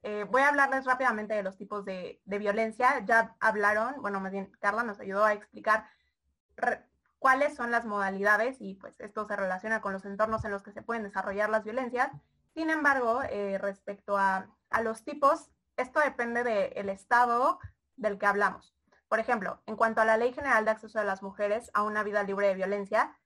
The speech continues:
la violencia psicológica, la violencia física, la violencia económica y la violencia sexual son las que, pues, no predominan, pero son las que se encuentran legisladas. Entonces,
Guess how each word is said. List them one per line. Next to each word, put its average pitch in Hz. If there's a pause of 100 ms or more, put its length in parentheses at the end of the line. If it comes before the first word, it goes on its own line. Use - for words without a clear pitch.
(140)
la 226
violencia 233
psicológica, 226
la 202
violencia 196
física, 208 (240)
la 220
violencia 208
económica 202
y 214
la 208
violencia 202
sexual 240 (240)
son 226
las 202
que, 202 (380)
pues, 233
no 277
predominan, 349
pero 226
son 233
las 262
que 226
se 220
encuentran 247
legisladas. - (400)
Entonces, 233